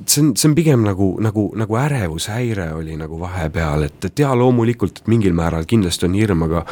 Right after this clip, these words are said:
aga, aga, aga seal, seal reisil konkreetselt ma nagu, nagu s-, surma, surma nagu ei kartnud, et see oli nagu rohkem nagu selline, selline nagu ärevushäire, et, sest et mul juhtus nagu intsident, et, äh,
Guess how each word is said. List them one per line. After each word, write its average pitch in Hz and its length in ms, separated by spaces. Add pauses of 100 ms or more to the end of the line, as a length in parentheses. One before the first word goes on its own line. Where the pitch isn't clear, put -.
(360)
aga, 87 200 (280)
aga, 104 240 (160)
aga 113 200
seal, 123 280
seal 107 220
reisil 123 340
konkreetselt 110 800
ma 92 80
nagu, 85 240 (180)
nagu 95 220 (160)
s-, - 500
surma, 107 760
surma 135 420
nagu 80 180
ei 82 80
kartnud, 78 540
et - 60
see 92 120
oli 85 120
nagu 80 200
rohkem 82 300
nagu 76 180
selline, 78 320 (440)
selline 85 320
nagu 87 120
ärevushäire, 82 840
et, - 240 (340)
sest - 240
et - 120
mul 104 160
juhtus 101 280
nagu 82 160
intsident, 78 680
et, - 260
äh, 76 220